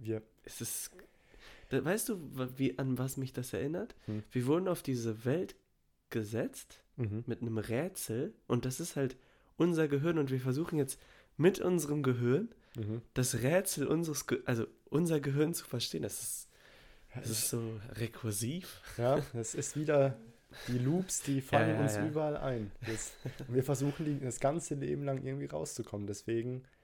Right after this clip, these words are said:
Speaker 1: unser Podcast ist vielleicht
Speaker 2: Escape the
Speaker 1: un-,
Speaker 2: Loop, ja.
Speaker 1: ja, unser, vielleicht ist es
Speaker 2: An
Speaker 1: so
Speaker 2: sich
Speaker 1: unser
Speaker 2: schon.
Speaker 1: persönlicher Versuch, um irgendwie rauszukommen.
Speaker 2: Ja, weil das ist ja an sich der Austritt der Schleife.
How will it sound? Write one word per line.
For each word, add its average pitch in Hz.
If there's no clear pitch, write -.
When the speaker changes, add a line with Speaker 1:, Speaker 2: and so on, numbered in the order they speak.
Speaker 1:
unser 110
Podcast -
ist -
vielleicht 110
Speaker 2:
Escape 110
the 127
Speaker 1:
un-, 143
Speaker 2:
Loop, 156
ja. 98
Speaker 1:
ja, 117
unser, 117
vielleicht 110
ist -
es -
Speaker 2:
An 110
Speaker 1:
so 107
Speaker 2:
sich 120
Speaker 1:
unser 147
Speaker 2:
schon. 113
Speaker 1:
persönlicher 117
Versuch, 120
um 110
irgendwie 123
rauszukommen. 127
Speaker 2:
Ja, 104
weil 117
das 123
ist 156
ja 104
an 101
sich -
der 95
Austritt -
der -
Schleife. 95